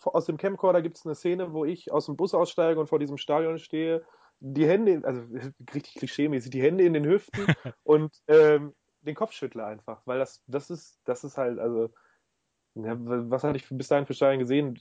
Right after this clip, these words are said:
Speaker 1: Vielleicht, was am nächsten daran kommt, darf man gar nicht sagen, das Westfalenstadion,
Speaker 2: Ja.
Speaker 1: aber sonst, äh, ist das schon, äh, ein völliger Wahnsinn.
Speaker 2: Also ein Klotz,
Speaker 1: Das,
Speaker 2: ja.
Speaker 1: ja. Auch jetzt noch, also als ich jetzt wieder da war und, äh, das abends so beleuchtet gesehen habe und so.
Speaker 2: Ja.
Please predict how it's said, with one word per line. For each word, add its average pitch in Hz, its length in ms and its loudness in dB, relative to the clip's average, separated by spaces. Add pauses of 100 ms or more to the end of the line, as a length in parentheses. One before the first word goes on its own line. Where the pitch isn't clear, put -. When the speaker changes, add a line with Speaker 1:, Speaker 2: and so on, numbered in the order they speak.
(120)
Speaker 1:
Vielleicht, 139 320 0
was 123 300 -2
am 127 140 2
nächsten 139 300 -2
daran 139 240 2
kommt, 135 320 -4
darf 117 240 -6
man 120 100 -2
gar 113 80 0
nicht 117 80 -4
sagen, 139 140 2
das 117 80 -4
Westfalenstadion, 135 760 2
Speaker 2:
Ja. 127 80 4
Speaker 1:
aber 123 100 4
sonst, 139 380 -4 (540)
äh, 127 320 0
ist - 180 -10
das - 180 -10
schon, 120 460 -6 (240)
äh, 120 200 -4
ein 107 180 -12 (460)
völliger 104 340 -4
Wahnsinn. 90 200 -2
Speaker 2:
Also 117 120 0
ein 113 60 -6
Klotz, - 360 -10
Speaker 1:
Das, - 300 -6 (400)
Speaker 2:
ja. 117 60 -10
Speaker 1:
ja. - 20 -12 (380)
Auch 120 180 2
jetzt 147 240 0
noch, 110 160 -10
also 117 200 -4
als 117 200 -4
ich - 40 -10
jetzt 147 220 -4
wieder 143 300 2
da 139 260 -2
war 135 340 -2 (480)
und, 123 260 -8
äh, 127 140 -4
das 117 280 -4
abends 131 320 0
so 123 100 -2
beleuchtet 120 440 -2
gesehen 120 300 -6
habe 117 240 -4
und 113 140 -8
so. 113 380 -10
Speaker 2:
Ja. 117 240 -2